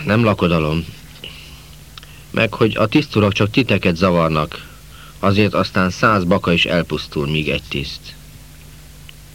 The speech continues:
"Ez igaz", mondta apám, és én megdöbbentem.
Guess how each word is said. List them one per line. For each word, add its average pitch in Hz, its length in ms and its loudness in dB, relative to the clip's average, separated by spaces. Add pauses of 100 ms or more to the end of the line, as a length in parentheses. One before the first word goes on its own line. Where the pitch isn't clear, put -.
(1000)
"Ez - 200 0
igaz", 73 520 -2 (640)
mondta 71 360 -4
apám, 80 380 -4
és 90 160 -2
én 82 160 -4
megdöbbentem. - 800 -8